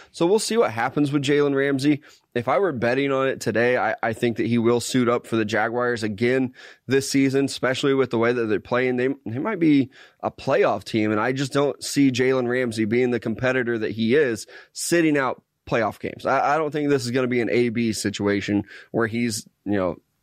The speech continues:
chucking up the deuces on week seventeen and standing on the <laughs> sideline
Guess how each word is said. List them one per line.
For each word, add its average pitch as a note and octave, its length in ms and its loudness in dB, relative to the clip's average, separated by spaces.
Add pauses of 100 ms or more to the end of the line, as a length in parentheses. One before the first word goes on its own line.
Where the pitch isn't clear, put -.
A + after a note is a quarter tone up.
chucking A#2+ 300 -2
up A2+ 120 -4
the - 80 0
deuces A2+ 460 -2
on G#2 160 0
week A2 220 2
seventeen A2 540 0
and G2 120 -2
standing A2+ 360 -2
on A2 140 -2
the A#2 60 -8
<laughs> - 120 -4
sideline A#2 460 -2